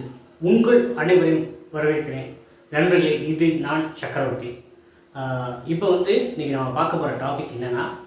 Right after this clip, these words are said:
அதாவது வெகு விரைவிலே, so அக்டோபர், நவம்பருக்குள்ள மத்திய கூட்டுறவு வங்கிக்கான அறிவிப்பு வெளியாகத்தான் போகுது. எல்லாருக்குமே அது தெரிஞ்ச விஷயம்தான். ஏன்னா அமைச்சரே பேட்டியில சொல்லியிருக்காங்க, சீக்கிரம் வந்து அதுக்கான நோட்டிஃபிகேஷன்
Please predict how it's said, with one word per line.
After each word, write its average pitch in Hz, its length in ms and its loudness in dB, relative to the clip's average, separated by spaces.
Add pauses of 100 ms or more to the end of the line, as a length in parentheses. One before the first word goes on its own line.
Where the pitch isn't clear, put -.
(400)
அதாவது 180 220 4 (460)
வெகு 190 220 6
விரைவிலே, 165 520 2 (200)
so - 160 -12
அக்டோபர், 190 440 0
நவம்பருக்குள்ள 139 500 -2 (600)
மத்திய 240 500 2
கூட்டுறவு 180 380 2
வங்கிக்கான 131 360 -2
அறிவிப்பு 139 320 -4 (300)
வெளியாகத்தான் 139 500 -4
போகுது. 127 200 -2 (420)
எல்லாருக்குமே 170 420 2
அது 131 260 0
தெரிஞ்ச 139 260 -2
விஷயம்தான். 127 420 -8 (160)
ஏன்னா 151 200 0 (480)
அமைச்சரே 175 440 2 (220)
பேட்டியில 160 380 -2
சொல்லியிருக்காங்க, 139 520 -6
சீக்கிரம் 170 360 0
வந்து 131 220 -2 (380)
அதுக்கான 143 320 -2
நோட்டிஃபிகேஷன் 143 540 -6